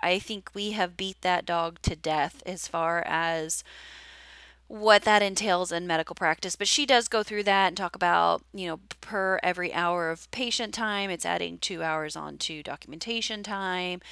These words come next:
and that doctors are doing thirty percent more work, but not being paid for it. And a great point she brought up was the convenience of, "Oh, you can log on from home," which I think is a ploy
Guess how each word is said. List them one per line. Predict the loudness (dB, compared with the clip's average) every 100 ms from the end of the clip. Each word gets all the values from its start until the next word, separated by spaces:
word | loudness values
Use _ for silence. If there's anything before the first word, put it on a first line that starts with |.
| -20 -20 -8
and | -4 -4 -2
that | -2 0 -2 -4 -10 -8
doctors | 0 0 0 -8
are | -8
doing | -6 -6 -4 -6 -12 _
thirty | -2 -2
percent | -4 -4 -2 -2 -4
more | -6 -6 0 2 2 0
work, | -2 0 2 0 -6 -16 _ _ _
but | 0
not | 2 0
being | -4 -8
paid | -10 -12 -14
for | -12 -10
it. | -12 _ _ -6
And | 0 4 4 4 -2 -6
a | -6
great | 0 0 0
point | -6 -6
she | -2
brought | 0 2
up | 0 -2
was | -6 -4
the | -6
convenience | -6 -8 -6 -8 -6 -6 -2
of, | 0 0 -2 -16 -18 2
"Oh, | 6 6
you | 6 0
can | 0 4
log | 8 8 8
on | 6 4
from | 2 2
home," | 2 2 10 12 12 10 6 4 -4 -12 -18 _ -20 -8
which | 0 4
I | 4
think | 0 -2
is | -2 2
a | 0
ploy | 0 -4 -2 -2 -2